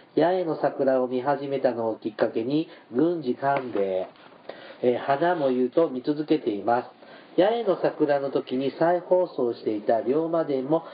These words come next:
並行して、えー、見ていたので、さ-、この三年は幕末ものばかり見ていた感じです。おかげでだいぶ幕末についてわかるようになってきましたが、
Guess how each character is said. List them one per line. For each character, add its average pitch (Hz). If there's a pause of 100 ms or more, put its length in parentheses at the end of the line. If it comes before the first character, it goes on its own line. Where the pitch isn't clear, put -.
(180)
並 156
行 151
し -
て、 156 (560)
え 135
ー、 135
見 156
て 139
い 123
た 120
の 110
で、 160 (360)
さ-、 170 (120)
こ 170
の 180
三 180
年 165
は 170
幕 143 (160)
末 185
も 185
の 185
ば 185
か 180
り 185
見 170
て 135
い 127
た 151
感 113
じ 98
で 135
す。 - (400)
お 139
か 160
げ 156
で 151
だ 143
い 180
ぶ 180
幕 151 (200)
末 170
に 185
つ 175
い 160
て 170
わ 131
か 180
る 170
よ 156
う -
に 156
な 143
っ -
て 127
き 120
ま 113
し -
た 107
が、 147